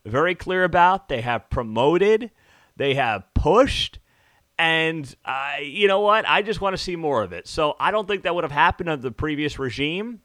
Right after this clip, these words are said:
I don't. And I'm glad that it's happening now. And you know what? As someone that's obviously,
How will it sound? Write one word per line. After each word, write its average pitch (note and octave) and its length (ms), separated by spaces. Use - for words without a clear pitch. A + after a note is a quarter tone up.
I B2+ 100
don't. D#3 480
And C3+ 120
I'm A#2 140
glad B2 320
that D#3+ 120
it's D3 120
happening D#3 400
now. D3 500
And A2 440
you B2+ 80
know C3+ 100
what? D#3+ 140
As A#2 80
someone D#3 220
that's C#3 140
obviously, C3 720